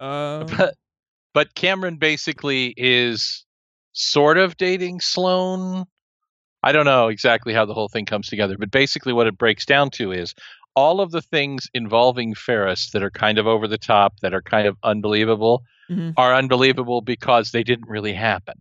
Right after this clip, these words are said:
Speaker 2: And then you have, like, uh, say the moment where, uh, Cameron is looking at that, uh, pointillistic picture,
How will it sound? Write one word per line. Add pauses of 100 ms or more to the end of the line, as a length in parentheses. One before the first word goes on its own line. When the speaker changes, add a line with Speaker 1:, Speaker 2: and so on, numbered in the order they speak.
(960)
Speaker 2:
And
then
you
have,
like,
uh,
say
the
moment
where,
uh,
Cameron
is
looking
at
that,
uh, (100)
pointillistic
picture,